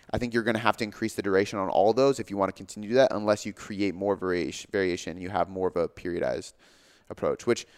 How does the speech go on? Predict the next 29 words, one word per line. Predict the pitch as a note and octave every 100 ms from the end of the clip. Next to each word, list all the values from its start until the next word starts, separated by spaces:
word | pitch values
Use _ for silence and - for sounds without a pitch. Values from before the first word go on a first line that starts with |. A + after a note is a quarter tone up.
| _ -
I |
will | C#3 D3
say, | C3 A#2 A2+
like, | F#2+ F#2+ - _ _ _ -
um, | G2+ G2+ -
opex | D3+ D#3 F#3 F3+ - -
and | A#2
Joel | A2+ A#2
Jamieson, | G#2+ G#2+ G#2 A2 C3 C3 C3+ -
uh, | G#2 F#2+ -
Joel | - A#2+
Jamieson | A2 A2 G#2+ G#2
runs | G2+ G2 -
Eight | F#2+
Weeks | E2 F#2
Out. | F#2 F#2+
I | -
think | B2 A2
those | A#2 A#2
are |
m-, | F#2+ F#2+ -
my | C#2+ F#2
two | F#2+ A#2
favorite | - A2 G#2
sources | - A2+ G#2+ B2+ B2+
for | - G#2 F#2
learning | F#2 F#2 G2+ G#2+ A#2 A#2 -
more | G2 F#2+ A2 F#2+
about | F#2 F#2+ F#2+ F#2 E2+